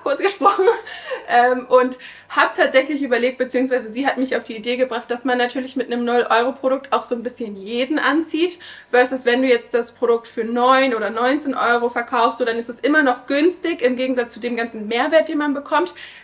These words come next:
aber man zieht so ein bisschen potenzielle Kunden an, die schon so ein gewisses Commitment gehen. Das heißt, die sind schon mal bereit, auch mal einen kleinen Betrag zu investieren, um wirklich was zu bekommen. Das ist noch komplett in the making, gerade sowohl die Themen für die Webinare als auch der Aufbau und so weiter. Das ist viel Arbeit hinter den Kulissen, weil ich auch mal gucken muss, wie man das technisch alles umsetzt.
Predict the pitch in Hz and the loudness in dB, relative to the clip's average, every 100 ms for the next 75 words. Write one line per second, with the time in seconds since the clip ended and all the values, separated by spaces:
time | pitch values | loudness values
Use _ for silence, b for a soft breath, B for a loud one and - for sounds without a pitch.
0 | _ 254 269 277 262 - 302 269 254 269 | _ 0 2 2 -2 -4 -4 -2 0 -2
1 | 285 285 277 262 B B _ 294 302 269 | 0 -2 -2 -4 B B _ -2 0 0
2 | 285 254 254 285 233 214 240 247 254 240 | 0 0 0 -2 0 -2 -2 -4 -4 -2
3 | 240 233 208 254 254 - 220 214 208 202 | -4 -2 0 0 -2 -8 -8 -8 -10 -12
4 | 202 - 202 208 233 233 247 247 254 269 | -12 -8 -6 -6 -6 -6 -6 0 0 2
5 | 269 220 214 226 240 - - 226 233 226 | 2 2 0 -2 -2 -2 -4 -4 -6 -4
6 | 233 247 226 214 214 214 214 196 - 240 | -2 -2 -2 -4 -4 -6 -6 -8 -4 -2
7 | 226 190 202 208 226 196 - - - - | -2 -4 -10 -12 -12 -10 -12 -12 -12 -10
8 | - - B B B - 277 370 339 302 | -10 -10 B B B 0 0 2 2 0
9 | - 294 302 277 269 294 269 254 262 320 | 2 2 2 0 2 4 4 4 4 0
10 | 247 233 233 247 233 240 220 254 247 233 | 0 0 4 4 4 2 2 2 2 -4
11 | 294 285 277 277 240 233 233 226 220 220 | -2 2 2 0 -2 -2 -2 -2 -2 -2
12 | 185 220 226 220 - 202 233 220 202 214 | -2 -2 -4 -6 -2 0 0 0 -4 -4
13 | 226 196 180 202 175 214 208 - 285 285 | -6 -6 -4 -6 -10 -12 -16 -8 -2 2
14 | 240 233 240 262 240 226 214 226 240 226 | 2 2 0 -4 -4 -6 -6 -6 -4 -6
15 | 202 220 208 208 208 254 254 233 226 220 | -6 -6 -6 -8 -8 -8 -8 -8 -8 -10
16 | 196 208 - 294 311 285 269 233 247 - | -10 -10 -4 -2 0 -2 -2 -4 -4 -6
17 | 240 233 233 | -6 -4 -6